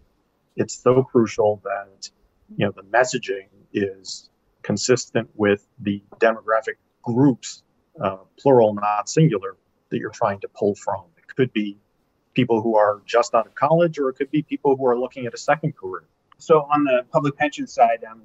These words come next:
Speaker 2: I know that we've talked in the past about the public plans database, which is a collaborative effort between our institute, uh, the Center for Retirement Research at Boston College, the Government Finance Officers Association,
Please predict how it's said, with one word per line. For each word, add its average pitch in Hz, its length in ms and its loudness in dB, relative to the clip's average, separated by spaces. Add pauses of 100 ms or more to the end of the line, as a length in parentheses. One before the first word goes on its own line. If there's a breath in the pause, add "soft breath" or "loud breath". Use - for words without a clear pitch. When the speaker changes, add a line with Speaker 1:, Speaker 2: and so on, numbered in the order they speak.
(160)
Speaker 2:
I 123 80 0
know 127 120 2
that 120 120 -2
we've 120 220 -12
talked 110 360 2
in 110 60 -20
the 104 80 -20
past 113 380 0
about 107 240 0
the - 60 -20
public 117 320 -6
plans 110 360 -10
database, 110 600 -10
which 110 340 -14 (800)
is 120 140 -2
a 127 40 -2
collaborative 143 440 4
effort 123 340 4
between 113 600 -2 (200)
our 123 160 6
institute, 117 600 -4 (400)
uh, 110 80 0 (160)
the 107 60 -20
Center 120 260 -6
for 117 140 -8
Retirement 117 420 0
Research 113 320 -10
at 110 80 -20
Boston 110 340 2
College, 107 580 0
the - 80 -20
Government 110 320 -2
Finance 107 380 -4
Officers - 420 -2 (140)
Association, 110 800 -14